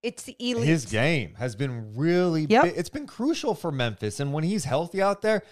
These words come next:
Speaker 2: he's a really talented player. I think when they, when I heard on the T N T bro-, broadcast, they went to another Memphis Grizzly player. I'm like, "Who's that gonna be?"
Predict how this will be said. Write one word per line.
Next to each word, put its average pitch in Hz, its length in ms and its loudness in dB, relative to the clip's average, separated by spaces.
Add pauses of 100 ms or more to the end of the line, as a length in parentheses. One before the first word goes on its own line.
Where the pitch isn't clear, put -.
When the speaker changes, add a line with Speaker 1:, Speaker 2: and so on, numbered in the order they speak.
(160)
Speaker 2:
he's 175 200 -4
a 170 40 -2
really 156 300 0
talented 139 400 0
player. 143 280 4 (240)
I 175 100 4
think 208 240 -2
when 185 140 -2
they, 143 300 -2
when 147 160 0
I 143 120 4
heard 151 260 2
on 131 100 2
the 123 80 2
T 131 180 -2
N 127 60 0
T 139 160 -4
bro-, 127 240 -4
broadcast, 127 540 0
they 120 60 -6
went 120 180 -8
to 113 120 -8
another 113 260 -2
Memphis 107 340 -6
Grizzly 135 440 -6 (160)
player. 165 180 2
I'm 123 60 -6
like, 110 140 -6 (640)
"Who's 214 140 -18
that 180 120 -10
gonna 104 200 -10
be?" 175 240 -10